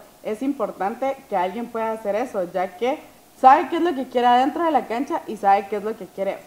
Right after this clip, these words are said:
fuera de ella. Luego tiene el conocimiento de varios equipos.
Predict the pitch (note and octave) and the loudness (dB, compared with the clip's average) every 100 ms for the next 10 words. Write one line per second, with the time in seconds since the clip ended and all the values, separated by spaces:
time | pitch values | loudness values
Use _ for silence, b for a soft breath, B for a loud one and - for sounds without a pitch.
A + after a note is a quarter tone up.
0 | - G3+ G#3 D#3+ D#3+ F#3+ D#3 - G#3+ C4+ | -4 -2 0 0 -2 -4 -6 -6 2 4
1 | D#4 F#4+ - C4 A#3+ C#4 C4+ - G#3+ G#3 | 4 2 2 -2 0 -2 -4 -2 -4 -2
2 | G#3 G3+ G3+ F#3 G3 A3+ B3+ D#4 B3+ F#3 | -4 -4 -6 -6 -4 -4 -2 4 4 4
3 | F3+ G#3 A#3 E3+ A#3 B3 F3 D#3 | 2 0 -6 -8 -10 -10 -10 -10